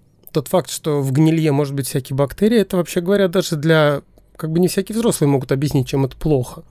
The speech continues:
И поэтому они просто не догадываются, что дети про это не думают. Но что еще хуже, они не думают вот о чем. Дело в том, что ребенок маленького роста. И если ему годика три, то он умеет ползать или ходить. Ну, чуть помладше ползать,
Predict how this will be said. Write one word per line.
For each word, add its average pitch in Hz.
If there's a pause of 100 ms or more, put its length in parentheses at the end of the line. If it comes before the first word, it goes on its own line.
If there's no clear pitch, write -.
(120)
И -
поэтому 220
они 254
просто 247
не 226
догадываются, 190
что -
дети 208
про 196
это 190
не 208
думают. 131 (120)
Но 175
что -
еще 285
хуже, 131 (280)
они 175
не 185
думают 190
вот 160
о 127
чем. - (680)
Дело 208
в 208
том, 349
что -
ребенок 208
маленького 185
роста. 131 (280)
И 190
если 180
ему 180
годика 190
три, 330 (500)
то 196
он 185
умеет 180
ползать 233
или 262
ходить. 151 (520)
Ну, 196
чуть -
помладше 156
ползать, 285